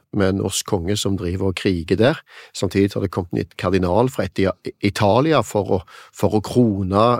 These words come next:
eh, en norsk konge, og vi vet at paven etter hvert blir veldig begeistret for dette. Hva slags kongedømme er Norge på slutten av tolvhundretallet og midten av tolvhundretallet? Er vi et lite land, stort land? Hva, hva slags plass er det vi har i Europa, egentlig?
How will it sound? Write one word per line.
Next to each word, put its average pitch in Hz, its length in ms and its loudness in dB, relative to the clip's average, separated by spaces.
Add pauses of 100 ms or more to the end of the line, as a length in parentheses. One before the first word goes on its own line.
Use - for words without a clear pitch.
eh, 101 640 4 (320)
en 110 140 6
norsk - 260 0
konge, 131 320 4
og 156 160 4
vi 127 140 4
vet 127 180 -2
at - 160 -8
paven 113 560 2
etter 104 160 -6
hvert 110 240 0
blir 101 220 2
veldig 87 180 -4
begeistret 101 560 -4
for 92 80 -10
dette. - 240 -10 (560)
Hva 117 160 -2
slags - 240 0
kongedømme 139 880 -4
er 110 320 -2
Norge 98 540 -2 (100)
på - 160 -4
slutten 127 400 -4
av - 80 -12
tolvhundretallet 113 560 0
og 110 80 -2
midten 107 160 -8
av 110 140 -6
tolvhundretallet? 101 500 -2
Er 127 80 0
vi 139 80 -8
et 143 140 -6
lite 110 340 -6
land, 180 240 -2
stort - 480 -4
land? 147 160 0
Hva, 139 160 -2
hva 139 160 -4
slags - 160 -4
plass - 240 -4
er 185 80 2
det 190 80 -2
vi - 80 -4
har 240 240 0
i 131 80 0
Europa, 101 240 -2
egentlig? 95 320 -8